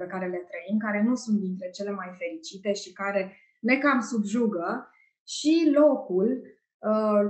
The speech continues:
sentimentul locuirii, apartenența la un anume spațiu, uh, spațiul în care suntem noi aici este orașul București.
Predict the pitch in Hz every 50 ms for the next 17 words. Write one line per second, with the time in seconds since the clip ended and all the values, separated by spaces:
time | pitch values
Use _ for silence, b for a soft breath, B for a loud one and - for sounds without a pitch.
0 | 208 214 208 - - 262 240 220 - 247 254 269 285 285 285 269 254 240 233 220
1 | 214 208 - 180 180 180 226 262 269 262 254 247 240 - 220 - - - 247 226
2 | 220 - - 208 202 220 247 262 269 269 269 - 226 202 185 190 202 214 220 220
3 | 214 202 185 185 185 202 208 208 196 185 185 - - - 175 190 202 208 - -
4 | - 254 262 269 277 277 - - _ _ _ _ _ - 233 226 226 220 - -
5 | 262 269 285 285 277 254 226 214 208 208 214 214 208 202 214 226 220 208 208 196
6 | 190 190 190 185 175 165 170 196 220 208 214 214 202 196 202 208 208 - 214 208
7 | 202 202 202 - 202 196 185 180 185 185 - 202 202 190 - - _ - 165 151
8 | 160 160 - - - -